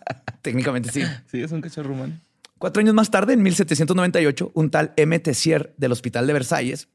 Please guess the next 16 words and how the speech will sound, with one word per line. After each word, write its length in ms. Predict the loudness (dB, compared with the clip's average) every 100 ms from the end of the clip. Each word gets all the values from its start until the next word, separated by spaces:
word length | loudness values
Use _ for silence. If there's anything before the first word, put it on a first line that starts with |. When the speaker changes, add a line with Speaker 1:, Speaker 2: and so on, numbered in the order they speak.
| -20 _
Speaker 1:
se 180 | -4 -2
puso 260 | 2 2
en 60 | 2
contacto 420 | 2 0 -2 -2
con 100 | -2
el 60 | -2
doctor 300 | 0 -2 0
Percy 440 | 0 0 -4 -10 _ _ _ _
para 140 | 0
notificarle 580 | 2 0 0 0 0 0
que 80 | 0
un 80 | 0
paciente 400 | 0 -2 -2 -2
suyo 420 | 0 0 0 -2
deseaba 360 | -6 -6 -4 -4
verlo. 340 | -4 -6 -10